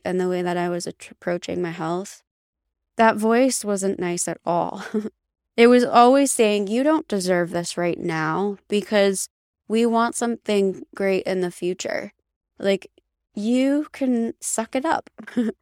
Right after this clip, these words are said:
And it's fine that you are stressed and uncomfortable and exhausted because we have a goal, and that is way more important than the way that you feel right now. And that was the message that I was living with,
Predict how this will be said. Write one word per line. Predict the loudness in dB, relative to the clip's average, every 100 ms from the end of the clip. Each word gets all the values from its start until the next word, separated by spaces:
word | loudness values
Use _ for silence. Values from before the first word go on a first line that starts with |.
| _ _ _ _
And | 2 4 4 2 0 -4 _ _ _ -4
it's | -4 -4 -10
fine | -4 0 0 -2 -6 -2
that | 2 2 2
you | 0 0 0 0
are | 0 0 -4
stressed | -8 -8 -6
and | -4
uncomfortable | -4 -4 -6 -6 -6 -2 0
and | 0
exhausted | -2 -2 -2 -2 -2 -2 _ _ -10
because | -4 0 4 4 2 0
we | -2
have | -2 -2 -2
a | -2
goal, | 0 -2 -2 -12 _ _ _
and | -6 0
that | 0 0
is | -4 -6
way | -4 -2
more | -2 -2 -4
important | -6 -6 -6 -6 -8 _ _ _ -8
than | -4 -2 -4 -6 -10 _ -6
the | -2
way | 0
that | -2
you | -6 -8
feel | -6 -6
right | -6 -8 -8
now. | -10 -10 -16 _ _ _ _ _ _ -10
And | -4
that | -2
was | 0
the | 0
message | 0 0 -4 -4
that | -4
I | -2
was | -2 -4 -6
living | -4 -2 -2
with, | -4